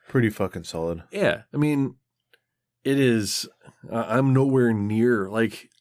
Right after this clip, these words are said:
Speaker 2: I'm, I'm at, like, I don't know. You, you told me that I was fairly early on in the game.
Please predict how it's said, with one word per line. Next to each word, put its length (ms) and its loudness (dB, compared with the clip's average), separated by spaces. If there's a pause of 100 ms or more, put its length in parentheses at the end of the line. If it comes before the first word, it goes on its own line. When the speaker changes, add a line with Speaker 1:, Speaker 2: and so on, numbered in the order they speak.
Speaker 2:
I'm, 260 -4 (100)
I'm 180 -2
at, 260 -4
like, 380 -2 (1160)
I 120 -4
don't 120 2
know. 260 -2 (640)
You, 220 -2
you 360 -2
told 300 2
me 100 -2
that 160 -2
I 60 2
was 160 0
fairly 500 -2 (220)
early 400 2
on 340 -2
in 160 -6
the 100 -8
game. 380 -12